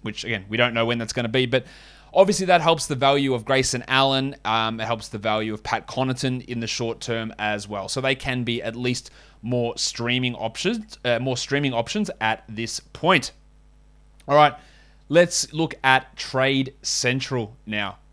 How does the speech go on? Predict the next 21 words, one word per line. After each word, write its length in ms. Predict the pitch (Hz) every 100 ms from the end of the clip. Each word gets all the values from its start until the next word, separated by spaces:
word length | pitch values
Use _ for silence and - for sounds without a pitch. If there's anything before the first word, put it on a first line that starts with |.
| -
The 60 | 123
most 460 | 143 208 214 -
traded 480 | - 175 165 156 139
player 380 | - 139 131 -
over 200 | 123 120
the 80 | 117
last 320 | 123 135 -
twenty-four 440 | - 143 131 135 113
hours 420 | 110 113 110 - -
is 220 | 104 92
Damian 600 | - 117 135 147 135 139 101
Lillard. 440 | 107 120 135 92 - _ _ _ _ - _ - - _ _ _ _ -
Now, 160 | 110
we've 300 | 110 123 123
spoken 400 | - 139 139 139
at 200 | 120 120
length 260 | 117 135 -
on 120 | 131
this 120 | 135
show. 320 | - 147 147 143
People, 500 | - 110 107 107